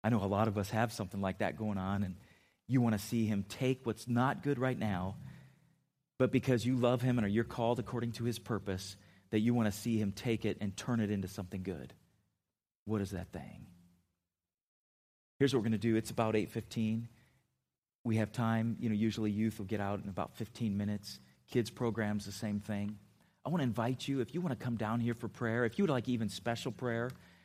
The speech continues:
I'd be happy to pray with you. I know we have some board members here who would wanna pray with you. If you would like special prayer, we'd be happy to pray for you.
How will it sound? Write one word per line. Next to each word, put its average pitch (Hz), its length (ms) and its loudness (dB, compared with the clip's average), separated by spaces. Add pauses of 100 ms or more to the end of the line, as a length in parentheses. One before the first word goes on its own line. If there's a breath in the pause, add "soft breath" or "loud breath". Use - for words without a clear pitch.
(180 loud breath)
I'd 110 140 0
be 113 80 2
happy 110 280 0
to 110 60 2
pray 110 220 0
with 113 160 -2
you. 113 80 0
I 110 60 2
know 113 100 0
we 113 100 2
have 110 120 -2
some 107 120 -4
board 107 220 -2
members 110 300 -2
here 113 160 -2
who 110 60 0
would 98 120 0
wanna 107 200 -2
pray 110 240 -4
with 107 180 -4
you. 107 240 -2 (480 loud breath)
If 120 160 -6
you 143 140 4
would 160 100 6
like 127 160 0
special 127 380 -2
prayer, 127 260 -2
we'd 101 180 0
be 101 80 -6
happy 123 400 -4
to 120 60 -2
pray 120 260 -2
for 120 140 -6
you. 117 280 -2